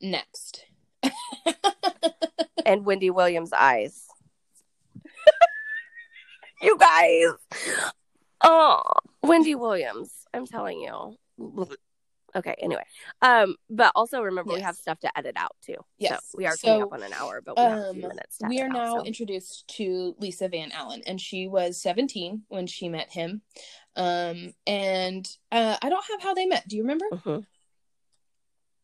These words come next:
Speaker 2: I do. I do. There was actually a party
Speaker 1: Oh,
Speaker 2: that
Speaker 1: yeah, that's
Speaker 2: her
Speaker 1: right.
Speaker 2: friend was going to. And she was there. She w-, just went with her friend,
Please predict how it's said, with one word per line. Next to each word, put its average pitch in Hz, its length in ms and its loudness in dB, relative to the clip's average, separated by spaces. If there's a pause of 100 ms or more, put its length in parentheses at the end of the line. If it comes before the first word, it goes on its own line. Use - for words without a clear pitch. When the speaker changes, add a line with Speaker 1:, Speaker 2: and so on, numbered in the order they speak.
(1800)
Speaker 2:
I 226 120 6
do. 240 480 -4
I 180 80 -4
do. 214 300 -8 (340)
There 214 340 0
was 196 360 -4
actually 202 480 -12
a 202 60 -10
party 185 600 -10
Speaker 1:
Oh, - 60 -16
Speaker 2:
that 185 100 -6
Speaker 1:
yeah, - 180 -8
that's 160 240 -8
Speaker 2:
her 151 60 -4
Speaker 1:
right. - 160 -6 (420)
Speaker 2:
friend 240 420 -4 (180)
was 175 220 -12
going 170 480 -14 (200)
to. - 320 -12 (840)
And 175 640 0
she - 340 -18
was 214 220 -6
there. 165 280 -2
She - 200 -14
w-, 185 180 -12
just - 420 -8
went 180 240 -4
with 170 180 -4
her 160 140 -6
friend, 165 500 -4